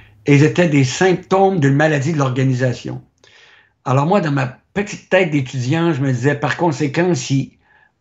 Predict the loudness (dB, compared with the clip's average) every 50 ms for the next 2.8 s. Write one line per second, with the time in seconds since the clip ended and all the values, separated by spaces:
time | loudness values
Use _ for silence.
0 | _ _ 0 2 4 4 4 4 2 0 -4 -10 _ _ _ -2 0 2 4 4
1 | 4 4 4 4 4 4 4 2 2 0 -2 -6 -2 0 2 2 4 2 2 2
2 | 2 2 0 0 0 -2 0 -2 -2 -4 -6 -6 -8 -8 -8 -8